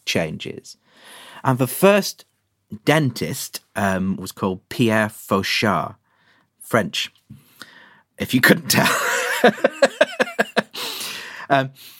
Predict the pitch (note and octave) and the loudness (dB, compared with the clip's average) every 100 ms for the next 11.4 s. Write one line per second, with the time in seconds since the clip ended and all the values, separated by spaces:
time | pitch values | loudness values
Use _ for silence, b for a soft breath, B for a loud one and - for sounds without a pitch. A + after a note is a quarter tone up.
0 | B - E3+ A3+ - G3+ - A3+ D4 B3+ | B 2 4 4 4 2 4 4 4 2
1 | F#2 D2 - - B2 A#2+ A#2+ - A#2 - | -2 -4 -8 -2 2 2 2 0 0 -2
2 | - C#3 C3+ B2+ A#2+ - _ _ _ - | 0 2 4 2 0 -4 _ _ _ -4
3 | - F3+ F#3 D#3+ C#3 D3 E3+ D#3+ C#3+ - | 2 4 4 2 0 2 2 2 0 -2
4 | C3+ B2 - A2+ - - A2 G#2 - - | 0 0 -2 -8 -6 0 0 0 -6 -10
5 | - D3 C#3+ - - E4 - - G3 - | -4 -4 -4 -2 0 2 2 2 0 4
6 | A3+ G#3+ B2+ G2 F2+ E2+ - E2+ - - | 4 4 4 0 0 -4 -2 0 -2 -6
7 | - C3+ - - A#2+ B2 A#2 G#2 - _ | -8 -12 -14 -4 -2 0 -4 -6 -14 _
8 | _ - F2+ E2 E2+ E2+ F#2 F2 - _ | _ -4 -2 0 -2 0 -2 -4 -6 _
9 | - - F2 - E2+ E2+ - G2 - - | -10 -10 -8 -10 -10 -8 -2 -2 -4 -8
10 | - D#3 - - - B B B B G#2+ | -4 -2 -4 -12 -18 B B B B 2
11 | A2 A2 A2+ | 2 4 0